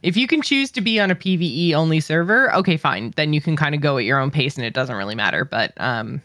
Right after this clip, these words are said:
yeah, if, if everything is P V P like in Sea of Thieves, then, uh, hard pass, thanks. <laughs> 'Cause this will never be my only game.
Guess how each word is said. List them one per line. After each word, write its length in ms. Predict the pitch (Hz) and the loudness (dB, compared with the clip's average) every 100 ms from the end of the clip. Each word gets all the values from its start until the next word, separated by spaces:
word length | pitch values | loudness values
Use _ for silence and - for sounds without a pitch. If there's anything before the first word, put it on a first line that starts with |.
| - | -6
yeah, 320 | 147 139 139 | -2 -2 -2
if, 240 | 160 143 | -4 -4
if 300 | - 117 - - | -2 -4 -4 -2
everything 520 | 180 180 202 202 190 | 0 2 2 2 2
is 100 | 180 | 2
P 180 | - 180 | 0 0
V 120 | 165 | 2
P 260 | 147 175 151 | 2 2 2
like 260 | 143 147 | 2 2
in 160 | 151 151 | 2 0
Sea 180 | 160 151 | 2 0
of 100 | 143 | 0
Thieves, 480 | 165 185 214 185 - | 0 2 0 -2 -4
then, 380 | 143 139 135 139 - | -2 0 -2 -4 -4
uh, 580 | - 131 131 127 123 120 | -2 0 0 0 0 -2
hard 260 | - 117 135 | -2 -6 -2
pass, 300 | - - - | -2 -2 -4
thanks. 400 | 135 165 - - | -4 -4 -8 -8
<laughs> 60 | - 262 - 311 277 - _ _ - | -4 -4 -2 -6 -6 -14 _ _ -4
'Cause 120 | 190 | -2
this 200 | 202 226 | 0 -2
will 140 | 208 196 | 0 2
never 320 | 180 160 165 | 4 4 2
be 160 | 165 156 | 2 2
my 220 | 156 147 | 2 0
only 260 | 139 143 | 0 0
game. 320 | 139 135 - | -2 -4 -6